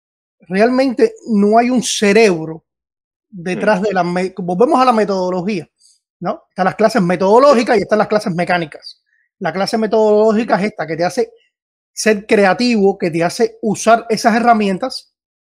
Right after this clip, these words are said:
Speaker 1: para tú poder desarrollar tu propia forma de práctica, porque al final,
Speaker 2: Ujú.
Speaker 1: aunque el fundador de esta escuela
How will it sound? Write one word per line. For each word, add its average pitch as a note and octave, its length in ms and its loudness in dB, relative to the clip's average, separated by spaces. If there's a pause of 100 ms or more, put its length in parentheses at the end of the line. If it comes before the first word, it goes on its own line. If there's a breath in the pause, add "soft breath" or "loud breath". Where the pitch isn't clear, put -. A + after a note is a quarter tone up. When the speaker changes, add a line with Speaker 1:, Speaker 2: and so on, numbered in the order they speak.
(180)
Speaker 1:
para F#3+ 260 2
tú A#3 220 0
poder G#3+ 300 4
desarrollar G#3+ 760 -2 (1000)
tu F#3+ 240 -8
propia G#3+ 380 0
forma A3 520 -4 (480)
de E3+ 200 -8
práctica, A3 420 0
porque F3 160 -6
al F3 60 -8
final, A3 380 -2 (260)
Speaker 2:
Ujú. G#3+ 240 -10
Speaker 1:
aunque F#3+ 240 -2
el F3 80 -6
fundador G3+ 800 2
de F#3 180 -10
esta A3 140 -6
escuela G#3 440 -4